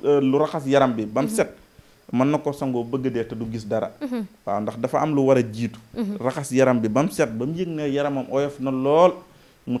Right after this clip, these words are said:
Speaker 1: teg ci ubbeeku gi nag, bu koy laal, ay
Speaker 2: Mhm.
Speaker 1: mbiram yëpp tàkk.
Speaker 2: Macha Allah.
Speaker 1: Noonu mooy ñaan.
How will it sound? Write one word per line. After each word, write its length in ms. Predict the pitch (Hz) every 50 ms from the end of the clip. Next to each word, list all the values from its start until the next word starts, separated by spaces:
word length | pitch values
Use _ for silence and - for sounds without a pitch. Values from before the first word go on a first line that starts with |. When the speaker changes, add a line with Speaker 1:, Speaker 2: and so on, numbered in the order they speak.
| -
Speaker 1:
teg 160 | - - -
ci 100 | - - - -
ubbeeku 400 | 139 120 123 123 120 123 120 107
gi 80 | 110
nag, 160 | 107 107 104
bu 160 | 104 107 131 139
koy 220 | - 214 202 190
laal, 320 | 185 175 170 151 127 113 - - - -
ay 80 | 139 131
Speaker 2:
Mhm. 80 | 120
Speaker 1:
mbiram 240 | 120 131 120 113 107
yëpp 200 | 110 117 - - -
tàkk. 160 | 107 - - - - _ _ -
Speaker 2:
Macha 280 | 269 285 277 - 262 220
Allah. 220 | 196 190 175 151
Speaker 1:
Noonu 320 | 117 113 120 135 147 151 147 143
mooy 180 | 139 139 135 127
ñaan. 220 | 117 107 101 95